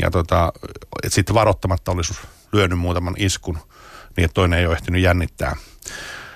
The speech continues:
Ö, no, tämä ilmeisesti pitää paikkansa.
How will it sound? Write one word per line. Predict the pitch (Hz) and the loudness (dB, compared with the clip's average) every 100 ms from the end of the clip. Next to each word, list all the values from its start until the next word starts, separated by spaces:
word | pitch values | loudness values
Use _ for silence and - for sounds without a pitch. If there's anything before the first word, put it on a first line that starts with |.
| - 95 | -4 2
Ö, | 90 87 87 - _ - _ _ - - - - - - - 98 | 6 6 4 -4 _ -20 _ _ -16 -14 -16 -18 -20 -20 -20 -6
no, | 98 | -2
tämä | 131 139 127 | 2 2 2
ilmeisesti | 110 107 - 98 | 0 -2 -2 -4
pitää | 117 101 | -2 2
paikkansa. | 123 123 - 90 | 2 2 0 -2